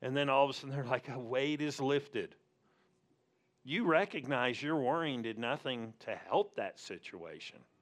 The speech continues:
You with me? And so he says this in these, these verses here.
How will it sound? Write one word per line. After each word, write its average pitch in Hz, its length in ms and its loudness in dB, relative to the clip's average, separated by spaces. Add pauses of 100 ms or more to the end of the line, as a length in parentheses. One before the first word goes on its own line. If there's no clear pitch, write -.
(1300)
You 135 140 -2
with 131 240 0
me? 170 200 -2 (760)
And 151 260 2
so 151 300 4
he 139 220 -4
says 165 420 2
this 165 460 0 (1300)
in 147 180 4
these, 147 420 -2
these 139 300 -4
verses 160 560 -2
here. 110 340 0